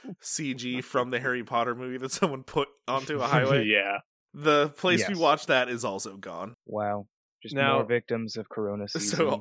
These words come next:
Speaker 2: the only cryptozoology news sites I have left are Singular Fortean, which is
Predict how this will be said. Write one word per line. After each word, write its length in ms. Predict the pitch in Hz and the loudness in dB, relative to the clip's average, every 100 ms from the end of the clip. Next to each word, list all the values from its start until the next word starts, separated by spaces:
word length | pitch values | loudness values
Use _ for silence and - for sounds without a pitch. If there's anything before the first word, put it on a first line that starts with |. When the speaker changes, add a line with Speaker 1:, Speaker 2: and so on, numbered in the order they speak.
| 165 | -2
Speaker 2:
the 160 | 156 | 2
only 280 | 160 170 170 | 2 2 -2
cryptozoology 800 | - 175 170 160 147 147 143 143 | 0 0 0 0 4 4 2 -4
news 300 | 139 143 135 | -6 -4 -4
sites 260 | - 127 123 | 0 0 0
I 80 | 127 | -2
have 200 | 127 117 | -2 -2
left 320 | 120 117 - | -2 -2 -4
are 60 | 107 | -8
Singular 400 | - 135 143 131 | -6 -4 -2 -2
Fortean, 400 | 139 143 147 151 | -2 -2 -2 -4
which 200 | 135 - | -4 -2
is 260 | 156 135 | -2 -4